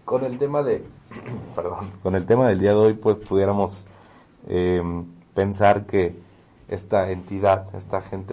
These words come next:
sombra, está tomando la forma o que las características,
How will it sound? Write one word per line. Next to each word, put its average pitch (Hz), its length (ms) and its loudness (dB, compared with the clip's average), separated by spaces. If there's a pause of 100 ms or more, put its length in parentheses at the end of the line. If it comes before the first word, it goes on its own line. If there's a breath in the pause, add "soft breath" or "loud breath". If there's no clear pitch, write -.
(120)
sombra, 101 500 -2
está 95 260 -8
tomando 92 640 -4
la 87 120 -8
forma 95 460 -2
o 82 240 -6 (100)
que 87 160 -2
las 80 240 -10
características, 90 920 -8